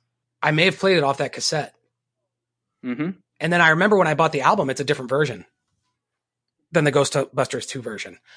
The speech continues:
Speaker 1: I think it's, it's, if this, hopefully this makes sense. I think it's the same recording, but a different mix with some different elements.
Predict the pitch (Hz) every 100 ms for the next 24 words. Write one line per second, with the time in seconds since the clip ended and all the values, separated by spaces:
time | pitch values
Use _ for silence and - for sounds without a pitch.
0 | - - 165 160 - 220 240 226 190 -
1 | - 160 - 147 - _ 147 - 180 -
2 | - 156 _ _ _ _ _ _ _ _
3 | - 190 190 160 135 143 - 143 104 -
4 | _ _ _ - 190 247 240 - 220 180
5 | - 180 202 180 147 139 156 143 143 165
6 | 185 - 151 151 - 139 156 151 123 120
7 | 98 - -